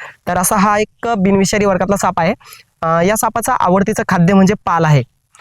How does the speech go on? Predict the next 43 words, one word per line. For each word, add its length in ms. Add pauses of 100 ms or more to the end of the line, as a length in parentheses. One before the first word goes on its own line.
(240)
पाल 200
खाण्यासाठी 380
हे 140
साप 200
आपल्या 220
घराच्या 300
आसपास 340
येत 140
असतात 220 (340)
आणि 260
जास्त 220
करून 220
स्वयंपाक 360
खोलीमध्ये 400 (280)
या 100
सापांचा 400
वावर 240
जास्त 260
असतो, 240
कारण 180
स्वयंपाक 400
खोलीमध्ये, 400 (560)
अ, 60
आपण 580 (140)
पालींचं 360
प्रमाण, 340 (120)
अ, 320
जास्त 240
असतं, 220
त्यामुळे, 340 (420)
अ, 60 (340)
हा 180
जो 80
साप 220
आहे, 120
स्वयंपाक 400
खोलीमध्ये 380 (360)
जास्त 200
प्रमाणात 320
दिसून 300
पण 120
येत 120
असतो. 220